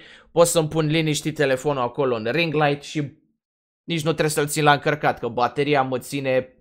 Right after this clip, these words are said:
extrem de mult. Că tot vorbeam de baterie, mă ține lejer o zi, o zi mi încarc telefonul la maxim, o zi nu. Într-adevăr, nu stau toată ziua pe telefon. Când mi s-a consumat mie bateria cu adevărat mult, a fost într-o zi când am condus vreo șase-șapte ore în continuu și am avut Waze-ul pornit.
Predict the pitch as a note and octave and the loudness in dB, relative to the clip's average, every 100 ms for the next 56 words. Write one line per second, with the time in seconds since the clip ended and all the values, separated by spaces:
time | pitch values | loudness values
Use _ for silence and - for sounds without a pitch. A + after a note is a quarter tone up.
0 | _ _ _ _ _ C3+ C#3 - D3 C3 | _ _ _ _ _ -4 -4 -2 -4 0
1 | D3+ D#3+ A#2+ G2+ - _ _ _ - F3+ | 0 0 -2 -4 -12 _ _ _ 0 2
2 | G3+ F3 E3+ E3+ D#3 D3 C#3 C#3 D3+ E3+ | 4 4 4 4 6 4 4 2 2 0
3 | F#3 F3 D#3 - - E3 D#3+ - F3 D#3+ | 4 4 2 -6 -2 -2 0 -2 0 0
4 | D#3 D3+ - C3+ C#3+ B2+ C#3 D3+ C3+ - | 0 -4 -6 -2 -2 0 0 2 0 -2
5 | C3 C3 B2 D3 F3 - - C#3 D3 D3 | 0 0 0 -2 -4 -6 -6 0 0 2
6 | D#3 D3 - F3 - E3 D#3+ D#3 D#3+ D#3 | 0 0 2 2 2 4 4 4 2 4
7 | D3+ D3+ D3+ D3 D#3 D3+ C#3+ _ - D3+ | 4 6 2 2 -4 -4 -6 _ -4 -2
8 | C3+ D#3 C3 G2+ - - - F3 F#3 F3 | -2 -2 -2 -6 -12 -20 -4 -2 4 4
9 | F3+ E3+ D3 F3 - D#3+ E3 D#3 D#3 D3+ | 4 4 4 2 2 2 2 -2 0 0
10 | C3+ C#3+ C#3+ C3 B2+ C3 G#2 F#2 - - | 2 0 0 0 0 -2 -4 -6 -18 -20
11 | _ - A3+ A#3+ A3+ G3 F3+ F3 - E3+ | _ 2 4 4 2 2 2 -2 -2 0
12 | F3+ E3+ D#3+ D3 C#3+ D3 D3 D3 - D3 | 0 0 0 2 0 2 2 0 0 0
13 | C3+ B2+ A#2 B2+ C3 A#2 C3+ F3+ E3 D3+ | 0 -2 -2 0 -2 -2 -6 0 2 2
14 | F3+ E3+ - D#3 D3 D3 D#3+ D#3 C3+ C#3+ | 2 0 -2 -2 0 0 -2 -4 0 0
15 | C3 C#3 C#3+ D#3 C#3 C#3 A#2 - D#3+ D3 | 0 -4 -4 -4 -2 -2 -2 -2 -2 -2
16 | C3+ C#3+ - C#3 B2+ A#2+ A2 A2 D#3+ E3 | -4 -4 -2 -2 -2 -4 -8 -8 -6 -2
17 | D3+ D3 B2+ B2+ A#2+ C#3+ - C3+ C3 B2+ | -2 -2 -2 0 0 -2 -4 -2 -2 -4
18 | A#2 - G#2+ A#2+ D#3 D#3 | -8 -4 -4 -2 -4 -6